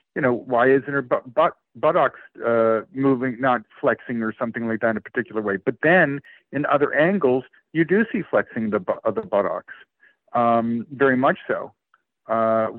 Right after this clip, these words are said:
from, from the rear, uh, the re-, as, as Patty is walking away, as, as, uh, Patterson shot, um, Patty from the rear. And that's very interesting. But because she is a female, the way that,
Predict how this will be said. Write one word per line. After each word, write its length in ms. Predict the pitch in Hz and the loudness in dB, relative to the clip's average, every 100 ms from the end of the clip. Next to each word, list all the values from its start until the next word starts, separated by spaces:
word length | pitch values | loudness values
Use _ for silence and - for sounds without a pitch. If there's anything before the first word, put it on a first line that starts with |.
| - | -2
from, 300 | 139 123 117 - | 0 0 -2 -6
from 280 | 139 123 113 | -2 -2 0
the 340 | 120 117 117 - - _ _ - | 0 0 -2 -6 -20 _ _ -10
rear, 560 | 113 127 185 123 - - _ - | -2 4 4 4 0 -16 _ -4
uh, 320 | 104 107 104 107 104 104 - - _ - _ _ _ - | 0 2 0 -2 -12 -20 -20 -20 _ -20 _ _ _ -6
the 80 | 120 | -4
re-, 180 | 113 113 | -2 0
as, 160 | 120 107 | 0 -2
as 80 | 113 - | -6 -6
Patty 260 | 139 123 120 | -2 0 0
is 100 | 104 | -2
walking 340 | 117 107 120 | 0 0 -4
away, 360 | 113 131 127 120 | -2 0 2 0
as, 80 | 104 _ - | -2 _ -8
as, 160 | 107 101 104 | -8 -8 -8
uh, 180 | 101 104 _ _ - | -6 -8 _ _ 0
Patterson 400 | 139 127 - 123 | 0 0 -4 -6
shot, 240 | - 113 - _ _ _ _ _ _ _ - | 0 0 0 _ _ _ _ _ _ _ -12
um, 360 | 107 107 107 - | -8 -6 -6 -2
Patty 280 | 127 113 | 0 0
from 200 | 107 120 | -4 -6
the 80 | 104 | -6
rear. 400 | 98 131 98 101 _ _ - _ - | 0 0 0 -6 _ _ -20 _ -12
And 140 | 113 | -2
that's 240 | 135 143 - | 0 0 0
very 140 | 131 | -4
interesting. 300 | 117 113 113 | -4 -4 -6
But 140 | 107 110 | -4 -6
because 440 | 123 - - 226 - | -8 -8 -2 -2 -2
she 140 | 208 185 | -4 -4
is 200 | 143 143 | -2 -2
a 120 | 139 123 | -2 -4
female, 560 | - 170 165 107 - - _ _ _ _ _ _ _ _ _ _ _ _ | -6 -4 -4 -6 -10 -18 _ _ _ _ _ _ _ _ _ _ _ _
the 300 | 113 110 131 | -10 0 0
way 440 | 123 151 180 202 202 | 2 2 4 4 2
that, 240 | 151 131 | -2 -2